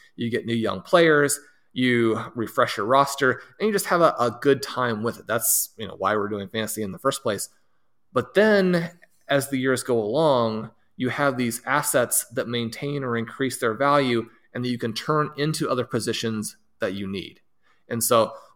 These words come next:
in round two, we wanna pick the wide receivers. We wanna get future R twos so we can pick more wide receivers. And then we move to round three, we still have some options.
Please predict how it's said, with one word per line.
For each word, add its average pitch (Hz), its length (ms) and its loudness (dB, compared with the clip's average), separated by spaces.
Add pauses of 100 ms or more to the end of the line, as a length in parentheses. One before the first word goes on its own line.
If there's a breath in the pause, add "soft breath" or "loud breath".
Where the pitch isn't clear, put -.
(380)
in 180 120 4
round 196 240 4
two, 151 520 2
we 123 80 -4
wanna 151 240 2
pick 180 160 -2
the 160 100 -2
wide 143 200 2
receivers. 135 640 -2
We 127 80 -2
wanna 120 200 -2
get 107 220 -8
future 180 320 2
R 147 140 4
twos 143 340 -2 (220 loud breath)
so - 160 0
we 131 80 4
can 120 160 -4
pick 117 240 -4
more 160 260 4
wide 151 220 2
receivers. 131 560 -2 (400 soft breath)
And 117 240 -2
then 214 600 0 (140)
we 156 200 0
move 143 420 -2 (160)
to 139 160 -4
round 120 420 0
three, 135 640 0 (880)
we 135 100 0
still 165 260 2
have 143 200 2
some 131 160 0
options. 117 400 -2